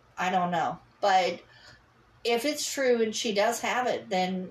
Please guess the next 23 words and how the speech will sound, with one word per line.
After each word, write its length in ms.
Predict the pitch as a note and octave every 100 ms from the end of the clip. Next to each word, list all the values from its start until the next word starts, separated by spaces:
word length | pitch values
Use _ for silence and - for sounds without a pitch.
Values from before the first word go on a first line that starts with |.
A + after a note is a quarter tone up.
| -
yeah, 500 | G#3+ D4+ F#4 - F#3
by 180 | G3 A3
all 120 | A#3
means, 320 | B3 C#4 A#3+ A3+
let 180 | G#3
her 80 | C4
stay. 580 | C4 - A#3 C#4+ A3+ F3+ _ - - - - _ _ -
Let 480 | G#3 G3+ A3 A#3 B3
her 260 | A#3 A3+
have 680 | - - C4 A#3+ A#3 A#3+ A#3 -
a 140 | G#3
house, 720 | G3+ A#3 A3+ B3 - - - - - _ G#3+ G3
get 180 | G#3
her 220 | A#3 B3 A#3
a 260 | G#3+ A3+
cottage. 920 | - G#3+ G3+ A3+ F#3+ F3 G3 - - - _ - - _ _ -
You 140 | F#3+
know, 260 | F3+ G#3 G#3+ _
there's 280 | G#3 A3 A3
plenty 340 | - D4+ E4
of 100 | D4+
cottage. 280 | D#4 D#4 D#4
Hey, 380 | B3 D#4 C4+ -